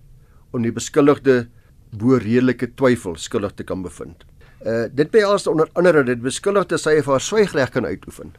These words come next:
En dan kan kyk of die staat wel genoegsame bewysmateriaal het om, eh,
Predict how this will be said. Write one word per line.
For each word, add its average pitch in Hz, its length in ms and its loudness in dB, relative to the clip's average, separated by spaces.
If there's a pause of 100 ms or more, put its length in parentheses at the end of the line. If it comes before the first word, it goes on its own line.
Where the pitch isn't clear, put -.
(360)
En 113 100 -6
dan 151 200 0
kan 160 240 0
kyk 214 240 0
of 143 80 -4
die 135 80 -6
staat 165 440 -4
wel 151 300 2
genoegsame 127 560 -2
bewysmateriaal 107 800 -2
het 123 300 0 (640)
om, 120 500 0
eh, 113 220 -2